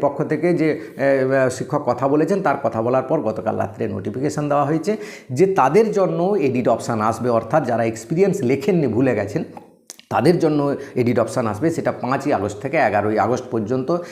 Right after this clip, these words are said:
সেই এডিট তারা করতে পারবেন। অর্থাৎ এসএসসি চাইছে, স্পষ্ট এখান থেকে বোঝা যাচ্ছে যে কোনো একটাও ফর্ম যাতে বাতিল না হয়, নাহলে কিন্তু অনেক ফর্ম বাতিল হয়ে যাবে বা অনেকেই টিচিং এক্সপিরিয়েন্সে দশ নাম্বার পাবে না।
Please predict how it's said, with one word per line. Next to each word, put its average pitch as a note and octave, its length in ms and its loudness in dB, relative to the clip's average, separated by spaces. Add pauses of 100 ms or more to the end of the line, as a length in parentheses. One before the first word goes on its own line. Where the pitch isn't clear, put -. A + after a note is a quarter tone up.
(120)
সেই C3 240 0
এডিট A2+ 260 -2
তারা A2+ 160 2
করতে A2+ 300 -4
পারবেন। A2 380 0 (260)
অর্থাৎ D3 360 0
এসএসসি C3+ 380 -2
চাইছে, A2+ 380 0
স্পষ্ট A2 420 -4
এখান A2 280 -2
থেকে A2 160 -4
বোঝা F#2+ 300 -4
যাচ্ছে A2+ 320 -2
যে F#3 100 0
কোনো D#3+ 320 -2
একটাও B2 380 -2
ফর্ম G2+ 280 -2
যাতে G2+ 260 -4
বাতিল A2 400 -2
না F#2+ 120 -6
হয়, A2 280 -2 (300)
নাহলে A2 240 -2
কিন্তু C#3 260 -2
অনেক F3 340 0 (100)
ফর্ম D3 180 4
বাতিল A#2 300 0
হয়ে A#2+ 160 2
যাবে C#3+ 220 2
বা E3+ 120 4
অনেকেই F3 560 0 (260)
টিচিং A#2 260 -4
এক্সপিরিয়েন্সে G#2 520 -4
দশ F#2+ 280 -4
নাম্বার F#2+ 280 -2
পাবে C3+ 300 2
না। F2 140 -6